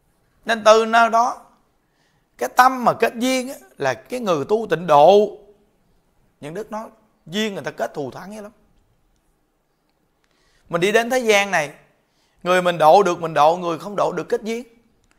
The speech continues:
Chân thật mà làm đi. Từ nơi đó mà mình gặp pháp môn tịnh độ, mình biết pháp môn này là pháp môn đại thù thắng. Mà cái thành tựu cái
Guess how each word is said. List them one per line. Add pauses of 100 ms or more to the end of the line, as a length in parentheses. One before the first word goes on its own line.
(100)
Chân
thật
mà
làm
đi. (1700)
Từ
nơi
đó
mà
mình
gặp
pháp
môn
tịnh
độ,
mình
biết (480)
pháp
môn
này
là
pháp
môn
đại
thù
thắng. (1000)
Mà
cái
thành
tựu
cái